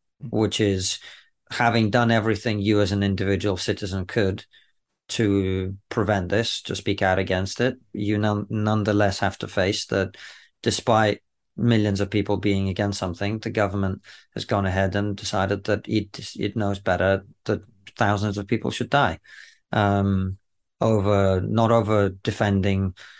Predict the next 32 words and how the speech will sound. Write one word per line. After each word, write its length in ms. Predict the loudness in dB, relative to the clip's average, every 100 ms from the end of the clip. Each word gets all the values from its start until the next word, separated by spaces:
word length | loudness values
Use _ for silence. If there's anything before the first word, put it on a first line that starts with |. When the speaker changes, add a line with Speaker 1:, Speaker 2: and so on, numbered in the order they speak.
| -20
Speaker 2:
people 260 | 0 2 4
who 140 | 4
are 60 | 4
being 440 | 6 4 6 4
massacred 540 | 2 2 0 -2 -2 2
or 100 | 2
anything 320 | 2 2 0
like 160 | 0 2
that, 240 | 2 2
but 160 | 2 4
over 300 | 2 2 0
some 200 | 0 0
kind 200 | 2 0
of 280 | -2 -8 -20 _ -20 -20 _ _
territorial 1000 | 2 4 2 2 4 6 6 4 4 2
or 400 | 2 2 2 0
material 540 | -2 0 2 4 4
interest. 480 | 2 -2 -8 -8 -16 _ _
Speaker 1:
I'd 60 | 2
like 120 | 2
to 260 | 6 4 6
move 420 | 4 4 4 4
away 140 | 4 4
from 280 | 6 6
the, 200 | 6 4
the 100 | 4
book 220 | 2 0 0
slightly 600 | 2 4 4 2 -2 0
to, 300 | 4 4 4
to 160 | 0 -2
focus 340 | 4 4 4
on 380 | 4 6 6 2